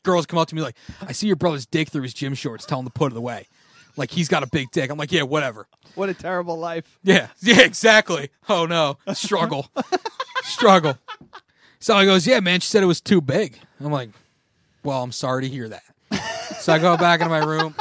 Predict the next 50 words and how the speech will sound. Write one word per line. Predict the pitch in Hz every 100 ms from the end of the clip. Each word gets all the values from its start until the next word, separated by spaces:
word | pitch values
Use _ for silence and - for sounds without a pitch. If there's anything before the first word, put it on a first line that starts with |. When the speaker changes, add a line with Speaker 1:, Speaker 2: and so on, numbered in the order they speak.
| 427
Speaker 1:
My | 175
friend | 165 196 175
Joey | 156 165 160
comes | 175 160 143
back, | 147 147 143 _ _ - - -
and | 135
he's | 151 135
laughing. | 135 190 285 - 120 120 _ - 139
I'm |
like, | 135 131
"What's | 135
up, | 170 127
bro?" | 131 131
And | 131
he |
goes, | 127 120 - _ - 214
"Bro, | 175 175
so | 147 151
I |
just | 170 -
took | 180
her |
back | 147 147 160
to | 160
the | 143
dorm, | 151 160 165
and | 127
I |
hung | 147 147
out | 156
for | 170
a |
little | 165 165
bit." | 151 170 175 _
I'm | -
like, | 139 127
"Yeah." | 143 151
And | 135
he | 135
goes, | 127 - _ _ _ _
"Uh, | 147 151 151
they | 147
were | 156
Speaker 2:
That's, | 208 214 - -
Speaker 1:
talk-" | -
Speaker 2:
that's, | 190 208 - _
that | 175 202
guy's | 196 160 147
the | -
cuck. | 139 170 123 _